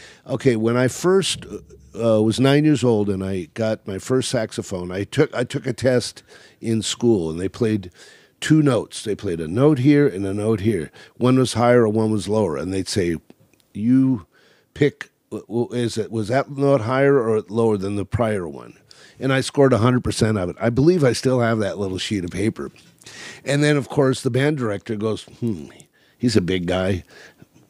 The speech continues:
Saxophone or tuba?" You know, they, <laughs> that's how they do it. That's how they build a band.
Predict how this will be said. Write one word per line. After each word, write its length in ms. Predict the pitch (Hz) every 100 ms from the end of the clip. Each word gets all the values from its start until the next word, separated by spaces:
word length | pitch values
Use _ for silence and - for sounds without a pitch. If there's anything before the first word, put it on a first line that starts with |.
| _
Saxophone 680 | - 151 160 - 131 151 143
or 80 | 117
tuba?" 400 | - 127 110 80
You 180 | 104 120
know, 120 | 127
they, 160 | 127 147 -
<laughs> 60 |
that's 680 | 185 165 175 160 180 196 143
how 140 | 156
they 160 | 160 151
do 220 | 131 170
it. 200 | 113 80 - - -
That's 220 | - 147 143
how 140 | 139
they 140 | 127
build 320 | 120 120 123 113
a 40 |
band. 300 | 107 117